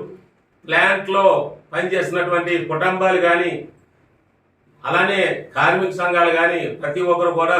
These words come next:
స్వచ్ఛందంగా వచ్చి ఈ ర్యాలీలో పాల్గొని ప్రతి ఒక్కరూ తన వంతు మద్దతు పలికి ర్యాలీని సక్సెస్ఫుల్ చేయాలని చెప్పేసి వాళ్ళందరినీ మీ మీడియా మిత్రుల ద్వారాగా తెలుసుకుంటూ, తెలుపుకుంటున్నాను. ఎందుకంటే ఈ, ఈ ఒక్క కార్యక్రమాన్ని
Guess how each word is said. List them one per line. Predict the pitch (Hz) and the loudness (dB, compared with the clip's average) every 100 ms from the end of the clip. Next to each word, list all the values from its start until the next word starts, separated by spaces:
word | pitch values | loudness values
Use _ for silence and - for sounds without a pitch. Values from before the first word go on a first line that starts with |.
| 165 | 0
స్వచ్ఛందంగా | 156 170 175 175 180 175 - - - - 151 | -4 -2 -2 -2 0 2 2 -2 -12 -8 -2
వచ్చి | 151 190 180 143 - - 139 | -2 0 0 0 -6 -12 -6
ఈ | 156 143 | -2 2
ర్యాలీలో | 151 185 185 180 170 | 2 2 2 2 2
పాల్గొని | 170 175 180 175 175 147 143 | 2 4 2 0 0 -2 -4
ప్రతి | 139 180 170 | -2 0 2
ఒక్కరూ | 160 180 180 - - - _ _ 160 | 2 0 0 0 -4 -12 _ _ -4
తన | 180 | 0
వంతు | 185 185 196 180 135 - - - - 151 - | 0 0 0 0 -2 -6 -14 -16 -12 -4 0
మద్దతు | 160 190 156 | 0 -2 -2
పలికి | 165 170 196 170 - - - - 117 | -2 -2 -2 -2 -4 -12 -20 -8 0
ర్యాలీని | - 190 196 185 156 | 2 2 0 -4 -4
సక్సెస్ఫుల్ | 147 196 170 180 160 | -4 -4 -4 -6 -4
చేయాలని | 165 175 170 160 | -2 0 0 -2
చెప్పేసి | 160 170 156 175 - - - - | -4 -4 -2 -4 -6 -10 -16 -2
వాళ్ళందరినీ | 147 147 165 180 175 160 | 0 0 -2 -2 -2 -4
మీ | 151 | -6
మీడియా | 139 180 175 | -4 -4 -4
మిత్రుల | 165 165 160 | -6 -4 -2
ద్వారాగా | 160 165 165 156 | 0 0 0 -2
తెలుసుకుంటూ, | 147 147 170 156 156 151 | -6 -6 -6 -4 -4 -4
తెలుపుకుంటున్నాను. | 147 165 160 - 127 - - _ - | -6 -6 -6 -4 -6 -8 -18 _ -12
ఎందుకంటే | 147 185 185 190 180 - - - _ 165 | -6 -2 -2 -2 -2 -4 -8 -20 _ -2
ఈ, | 175 170 - - 143 | 0 0 -4 -14 -4
ఈ | 180 180 | 2 2
ఒక్క | 185 190 - | 4 2 2
కార్యక్రమాన్ని | - 185 190 190 185 190 | 0 0 -2 0 0 -2